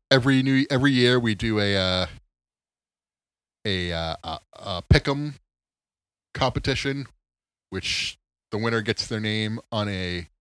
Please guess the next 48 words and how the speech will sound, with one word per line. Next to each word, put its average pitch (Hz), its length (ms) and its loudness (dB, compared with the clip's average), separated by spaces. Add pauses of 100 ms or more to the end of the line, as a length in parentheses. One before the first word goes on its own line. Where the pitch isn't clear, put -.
(280)
golden 110 340 -4
Excel 101 380 -6
cell 107 480 -2 (680)
which 90 100 -8
I 85 120 -2
have 82 140 -10
colored 98 320 0
in 92 200 -4
gold. 107 420 -2 (480)
And 82 460 -10 (100)
I've 123 180 6
won 120 140 2
the 117 80 2
past 120 320 4
two 143 100 2
years. 143 600 0
I'm 101 240 -6 (240)
gonna 107 140 -4
try 104 200 -2
to 101 80 -2
make 104 240 -4
it, 101 120 -4 (200)
uh, 98 380 -2 (260)
a - 60 -6
three-peat. 135 560 -2 (140)
I'm 104 100 -8
gonna 101 120 -6
be 107 120 -2
like 104 140 -2
the 98 80 -4
Jordan 104 520 -2
of 95 280 -8
the 98 200 -6
Bad 95 240 -4
Dirty 98 200 -2
Fun 98 200 -4
N 95 100 -2
F 98 120 -4
L 98 100 -2
picks. - 440 -6 (1200)
Uh, 82 300 -8 (560)
are 117 80 6
we 120 80 6
doing 117 180 4
anything 113 360 2
fancy 107 440 2
for, 101 300 2
uh, 95 240 2